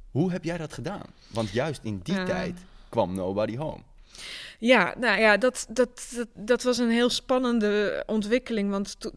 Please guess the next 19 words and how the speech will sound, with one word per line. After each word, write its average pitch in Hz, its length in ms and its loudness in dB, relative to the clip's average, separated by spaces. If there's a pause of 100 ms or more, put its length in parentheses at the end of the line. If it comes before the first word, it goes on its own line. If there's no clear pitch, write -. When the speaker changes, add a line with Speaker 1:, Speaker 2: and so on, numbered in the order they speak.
Speaker 2:
ehm, 196 600 0 (560)
in 285 260 2
mijn 220 200 2
vierde 254 520 0
jaar 202 540 -2 (640)
waren, 208 880 -2
eh, 180 300 -4
de 185 100 -6
grote 233 400 -2
bezuinigingen 196 720 -2
op - 160 -10
kunst 190 300 -2
en 165 140 -6
cultuur, 160 600 -6
de, 160 360 -8
de 165 260 -10
befaamde 175 600 -4
Halbe 170 340 -4
Zijlstra 160 720 -8